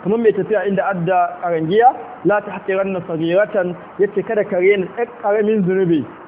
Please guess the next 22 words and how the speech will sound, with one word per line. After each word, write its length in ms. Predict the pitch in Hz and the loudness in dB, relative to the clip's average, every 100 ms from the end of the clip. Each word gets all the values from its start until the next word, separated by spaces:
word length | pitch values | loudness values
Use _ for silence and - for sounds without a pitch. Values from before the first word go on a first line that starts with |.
| - | -8
Fa 80 | 185 | -4
innal 240 | 208 185 | -2 0
jibala 380 | 165 175 226 190 | 0 0 0 -2
min 120 | 185 | -4
al-hasa, 580 | 170 - 156 190 190 185 - - 180 | -6 -8 -6 0 0 -2 -10 -8 -2
manya-manyan 560 | 220 208 190 190 175 | 0 0 0 0 0
duwatsu 440 | 175 196 170 208 196 | 2 2 0 0 0
daga 300 | 175 165 165 | 0 0 -2
tsakkuwa 520 | 185 170 208 185 165 | -6 -4 0 0 2
ne. 120 | 214 - - - 156 | 2 0 -6 -12 -2
Don 120 | 202 | 0
haka 360 | 220 208 175 165 - - | 2 2 2 0 -10 -8
abin 220 | 180 220 | -2 0
da 80 | 220 | 0
aka 200 | 220 220 | -2 -2
takawa, 320 | 196 226 226 - - - | 0 4 4 0 -14 -12
takawa 340 | 220 202 220 226 | -4 0 0 0
ita 120 | 247 | -2
tana 100 | 240 | -2
da 80 | 202 185 | -2 0
alaka 500 | 190 208 202 160 | 0 0 0 -2
da 80 | 139 | -2